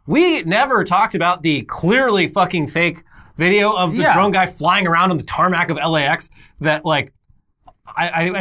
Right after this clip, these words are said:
Speaker 1: I think a few news channels did fall for it, but, like, it took a month. Like, I saw that shit way
Speaker 2: We
Speaker 1: long ago.
Speaker 2: reported on the news that people had spotted a jetpack man, but we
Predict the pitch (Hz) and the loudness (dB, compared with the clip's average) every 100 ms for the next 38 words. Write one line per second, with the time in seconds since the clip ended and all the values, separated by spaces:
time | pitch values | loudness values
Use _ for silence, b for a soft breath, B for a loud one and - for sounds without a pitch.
0 | 175 165 254 202 196 170 160 160 - 165 | -2 0 0 -2 -2 0 2 0 -2 -2
1 | 139 98 139 151 123 139 147 170 165 147 | -2 -4 -4 -4 -2 -4 0 -2 -2 -4
2 | 127 123 127 - 202 - - 139 113 117 | -6 -6 -10 -6 -6 -6 -10 -8 -6 -4
3 | 160 165 127 131 226 220 175 175 131 127 | -6 -6 -6 -4 -2 0 0 -4 -6 -4
4 | 151 269 330 220 262 302 254 202 214 196 | 0 2 2 0 0 0 2 2 2 2
5 | 190 185 254 214 170 180 147 - 220 214 | 2 2 0 -2 -2 -4 -6 -4 -4 -2
6 | 170 175 - 190 208 165 131 208 247 160 | -2 -4 -2 0 2 0 -2 -2 0 -4
7 | 139 143 135 147 - - 202 185 175 | -4 -6 -6 -8 -12 -4 -2 0 -2